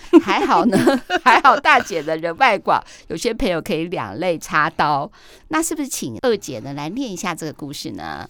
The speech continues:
Speaker 1: 好啊。大姐的好朋友提供的故事，这是大姐给我的开头，所以我还是把它念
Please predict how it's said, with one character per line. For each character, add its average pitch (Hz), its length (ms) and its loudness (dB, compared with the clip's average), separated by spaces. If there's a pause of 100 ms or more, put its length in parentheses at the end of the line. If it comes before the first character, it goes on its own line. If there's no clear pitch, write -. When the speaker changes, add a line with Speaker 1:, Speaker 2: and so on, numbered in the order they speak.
Speaker 1:
好 156 160 -6
啊。 226 180 -2 (1200)
大 359 200 6
姐 175 180 -4
的 165 120 0
好 - 200 -4
朋 160 260 -4
友 160 180 -4 (100)
提 160 200 -6
供 185 220 -2
的 156 120 -2
故 165 220 -6
事， - 340 -10 (100)
这 185 80 -8
是 185 180 -12
大 165 180 -2
姐 - 140 -12
给 - 160 -8
我 123 100 -8
的 - 140 -12
开 131 180 -10
头， - 160 -14 (140)
所 - 120 -12
以 - 40 -10
我 - 40 -12
还 - 100 -14
是 - 100 -18
把 110 140 -14
它 170 40 -8
念 180 140 -4